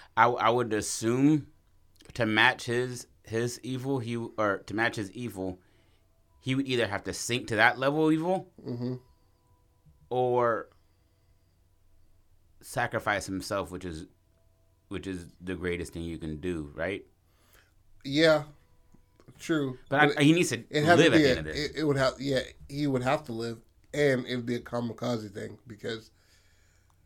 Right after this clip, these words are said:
Speaker 2: if that nigga just sacrificed himself,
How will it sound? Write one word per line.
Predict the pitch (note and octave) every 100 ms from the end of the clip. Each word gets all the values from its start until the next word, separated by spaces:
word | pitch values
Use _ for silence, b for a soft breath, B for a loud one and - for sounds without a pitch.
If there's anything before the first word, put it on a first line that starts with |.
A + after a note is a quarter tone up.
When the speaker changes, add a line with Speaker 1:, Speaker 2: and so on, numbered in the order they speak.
| _ _ _ _ -
Speaker 2:
if | D#3 B2
that | D3 D3+
nigga | D3
just | B2+ B2
sacrificed | C3+ B2+ A#2+ A#2 G#2+
himself, | A#2 - A2 A2